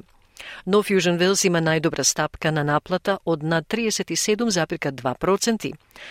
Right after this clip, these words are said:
Викторија има дваесет и четири запирка осум проценти,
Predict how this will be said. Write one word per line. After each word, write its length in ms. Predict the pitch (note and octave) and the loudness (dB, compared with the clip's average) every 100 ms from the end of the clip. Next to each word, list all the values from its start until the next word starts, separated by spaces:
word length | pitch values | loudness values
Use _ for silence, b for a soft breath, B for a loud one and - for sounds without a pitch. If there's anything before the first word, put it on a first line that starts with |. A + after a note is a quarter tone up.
| B | B
Викторија 500 | E3 F3+ G3+ G#3 A#3 B3 | -6 0 2 4 2 0
има 200 | F3 E3 | 0 2
дваесет 440 | D#3+ D#3+ D#3 D#3+ | 2 2 0 -4
и 60 | D3+ | -4
четири 380 | - F#3+ F#3 | 0 0 0
запирка 460 | F#3 C#3+ C3+ A#2 C3 - | -2 -2 -2 -6 -6 -4
осум 280 | F3+ G3 A#3 | -4 -2 -4
проценти, 520 | A3 A3+ - A#3 C#4+ | 0 0 0 -4 -6